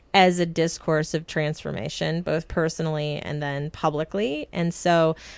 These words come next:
I see play as really relevant because it's a pedagogical tool. I think people actually don't play enough. And so, you know, with this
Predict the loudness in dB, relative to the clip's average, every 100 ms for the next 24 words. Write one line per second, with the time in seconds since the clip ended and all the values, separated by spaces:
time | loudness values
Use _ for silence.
0 | -8 4 6 6 4 -2 0 0 2 4
1 | 4 4 2 -2 -4 -2 -2 0 0 0
2 | -2 -2 -4 -4 -4 -4 -8 -4 -2 0
3 | -2 -4 -6 -6 -4 -2 -2 -2 -4 -4
4 | 0 0 2 0 0 -2 -2 -2 -2 0
5 | 0 0 0 -2 4 4 4 2 -6 -16
6 | 0 6 8 8 4 2 2 2